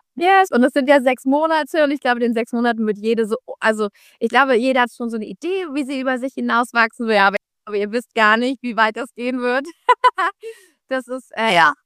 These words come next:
Speaker 1: so eine Gruppen-, äh, Synergie. Das ist, ja, ich freu mich auch schon riesig drauf. Und ich glaube, dass nicht nur die Workation, sondern auch dieser ganze Space vorher, wo wir zweimal im Monat miteinander live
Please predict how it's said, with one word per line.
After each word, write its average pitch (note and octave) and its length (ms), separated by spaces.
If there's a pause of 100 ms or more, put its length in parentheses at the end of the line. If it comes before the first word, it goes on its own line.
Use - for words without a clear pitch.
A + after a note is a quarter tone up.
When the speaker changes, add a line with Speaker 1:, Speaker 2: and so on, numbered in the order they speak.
(140)
Speaker 1:
so C#4 80
eine C4+ 180
Gruppen-, B3+ 720
äh, A3+ 320
Synergie. B3 1000
Das - 180
ist, - 240
ja, C#3+ 240 (160)
ich - 140
freu G#3 140
mich G3+ 120
auch E3+ 80
schon F#3 140
riesig F#3+ 280
drauf. F3 280 (400)
Und A3+ 80
ich A#3 80
glaube, C4+ 240 (100)
dass A#3+ 240 (600)
nicht E4+ 300
nur E4+ 140
die C4+ 140
Workation, A#3+ 880
sondern A3+ 400
auch B3 240
dieser A3+ 260
ganze B3 360
Space A#3 360
vorher, B3 320
wo A3 120
wir G#3 100
zweimal A3 400
im A3 60
Monat A3 280
miteinander G3 460
live A3 260